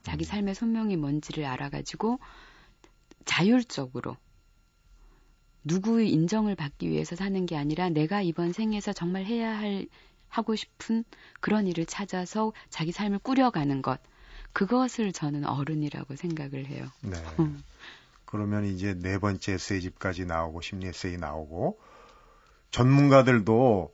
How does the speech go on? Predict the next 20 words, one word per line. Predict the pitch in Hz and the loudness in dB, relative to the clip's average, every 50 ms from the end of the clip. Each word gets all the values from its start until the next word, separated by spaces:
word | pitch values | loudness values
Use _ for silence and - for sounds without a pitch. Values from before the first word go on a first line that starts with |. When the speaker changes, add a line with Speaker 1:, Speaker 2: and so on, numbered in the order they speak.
| - 160 | -6 -6
Speaker 1:
예. | 160 156 156 160 156 - | -6 -4 -6 -8 -10 -8
Speaker 2:
어떻게 | - 117 107 - - - 147 135 | -6 -6 -6 -4 2 4 6 6
보면 | 123 127 123 123 123 120 | 6 6 6 6 4 4
김연경 | - 113 117 120 117 113 113 110 107 | 4 4 4 4 6 6 4 4 4
작가한테 | 107 107 101 - 107 104 98 - - 107 | 4 2 4 4 2 2 2 0 -2 -4
간판을 | - - 104 104 101 - 120 110 107 107 | 0 2 2 2 4 4 4 4 4 4
달아라 | 107 104 104 104 107 104 107 | 4 6 6 8 8 6 6
할 | 104 101 | 4 2
정도의 | - - 113 104 98 95 98 | 2 2 2 2 2 2 0
칭찬을 | - - - 123 - - 131 113 101 | 0 0 0 -2 0 0 0 0 2
하고 | 92 113 120 110 | 2 0 2 2
계시거든요. | 110 98 - - 90 92 - 92 90 87 85 110 170 208 | 2 0 0 -2 -4 -4 -4 -4 -2 -2 -2 -2 -2 -4
Speaker 1:
아, | - 156 156 156 | -4 -6 -8 -8
진짜요? | - - - 151 - - - 151 151 | -8 -8 -8 -8 -8 -8 -8 0 4
<laughs> | 151 156 190 202 208 - - 233 - 269 262 - - - 214 - - | 4 6 6 6 4 4 2 2 2 2 2 2 -2 -8 -6 -4 -2
고맙습니다. | 156 147 151 156 - - - | -2 -2 -2 -4 -4 0 4
Speaker 2:
본인은 | 131 139 143 147 143 135 135 147 151 123 107 87 - - - | 6 8 8 8 8 8 8 8 6 6 4 2 0 -6 -8
어떻습니까? | 120 123 - 139 120 - - 123 110 101 123 | -6 -2 2 2 2 2 2 0 2 4 4
이제 | 120 113 117 | 4 4 2
좀 | 101 135 135 127 120 | 2 2 0 0 -2